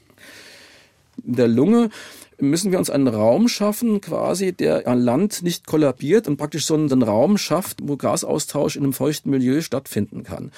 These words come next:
Und das ist schon eine erhebliche Umkonstruktion. Dann kommt bei den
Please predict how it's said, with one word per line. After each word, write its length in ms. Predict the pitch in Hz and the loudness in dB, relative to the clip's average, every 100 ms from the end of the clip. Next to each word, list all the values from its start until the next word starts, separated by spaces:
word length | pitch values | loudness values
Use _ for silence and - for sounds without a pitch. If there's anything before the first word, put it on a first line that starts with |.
| - - - | -20 -16 -4
Und 80 | |
das 120 | 117 160 | -2 -2
ist 120 | 151 | -2
schon 240 | 170 190 | 0 0
eine 40 | - | 0
erhebliche 460 | 127 131 120 117 | 0 0 -2 -4
Umkonstruktion. 1040 | 123 127 110 - - - - 110 135 147 _ _ _ _ _ _ _ - - - _ - - | -2 -4 -4 -6 -10 -6 0 2 2 0 _ _ _ _ _ _ _ -20 -20 -20 _ -16 -2
Dann 160 | 123 | 0
kommt 220 | 147 156 135 | 2 0 0
bei 80 | |
den 480 | 135 135 127 123 117 | 2 4 4 2 -2